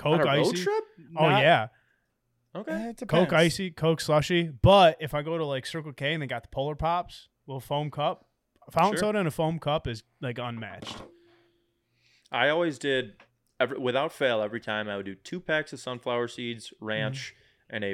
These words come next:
Speaker 1: bottle of Mountain Dew and a water.
Speaker 3: Really?
Speaker 2: What kind? Just normal Mountain Dew?
Speaker 1: Normal Mountain Dew. You,
Speaker 2: Okay.
Speaker 1: there, you will not, normal Mountain Dew is undefeated as far as I know. I love Baja Blast, and I, I respect that a lot of people really love Baja Blast,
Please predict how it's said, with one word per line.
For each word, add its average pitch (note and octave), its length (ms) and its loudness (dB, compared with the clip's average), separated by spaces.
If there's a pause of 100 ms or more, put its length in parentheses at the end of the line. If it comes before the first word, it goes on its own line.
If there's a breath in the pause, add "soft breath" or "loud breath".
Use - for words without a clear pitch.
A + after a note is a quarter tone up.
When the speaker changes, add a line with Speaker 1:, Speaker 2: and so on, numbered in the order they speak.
(160)
Speaker 1:
bottle A2 320 0
of G2+ 140 -4
Mountain G2+ 300 -8
Dew F#2 380 -8
and G2 140 -10
a F2+ 60 -10
water. F2+ 480 -10
Speaker 3:
Really? C#3 420 -10
Speaker 2:
What D#3 280 -10
kind? D#3+ 180 -6
Just C#3 200 -8
normal D3 220 -4
Mountain D#3+ 260 -2
Dew? F#3+ 180 -8 (420)
Speaker 1:
Normal C#3 240 0
Mountain G2 260 -6
Dew. F#2+ 280 -12
You, C#3 180 -8
Speaker 2:
Okay. D3+ 160 -4
Speaker 1:
there, C3+ 160 -4 (420)
you D3+ 160 -2
will E3+ 120 0
not, D#3 300 -4 (120)
normal D#3+ 320 -4
Mountain D#3 220 -2
Dew C3+ 160 -4
is A2+ 100 -4
undefeated G#2 540 -6 (880)
as A#2 160 -8
far G#2+ 200 0
as G2 120 -6
I F#2+ 120 -4
know. F#2+ 200 -10 (460 soft breath)
I A#2 60 0
love C3+ 280 2
Baja C#3+ 320 2
Blast, G#2 420 -2
and G#2+ 300 -6
I, A2 40 -6
I G2 280 -2
respect G2+ 480 -8
that B2+ 100 -6
a - 40 -4
lot A#2 180 -4
of A2 80 -16
people G2+ 420 -10
really A2 300 -4
love G2 240 -12
Baja G2 300 -8
Blast, G2 340 -8